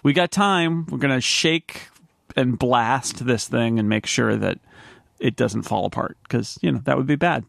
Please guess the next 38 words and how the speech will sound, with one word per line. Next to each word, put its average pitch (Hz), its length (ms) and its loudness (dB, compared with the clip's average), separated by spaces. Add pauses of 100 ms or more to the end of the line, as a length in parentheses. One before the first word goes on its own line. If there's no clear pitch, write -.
(120)
And 120 240 2
it 131 80 0
would 131 100 0
be 147 80 2
a 143 40 2
waste 143 300 0
of 143 80 -2
a 139 40 2
rocket 143 300 0
launch. 120 240 0 (240)
It - 60 2
would 143 80 4
be 156 80 4
a 147 80 2
waste 165 320 0
of, 165 200 -2
waste 151 460 2
of 165 80 2
a 143 60 2
billion 156 340 0
dollar 143 300 2
S 131 180 0
L 131 140 4
S 120 180 0
rocket 123 260 0
launch 113 240 0
if 110 80 -10
it - 80 -8
turned 117 220 0
out 104 140 0
that - 100 -14
some 123 160 2
of 110 60 2
the 110 60 0
stuff, - 340 -2
like, 104 320 -4 (260)
shake - 380 -2 (260)
it - 180 -6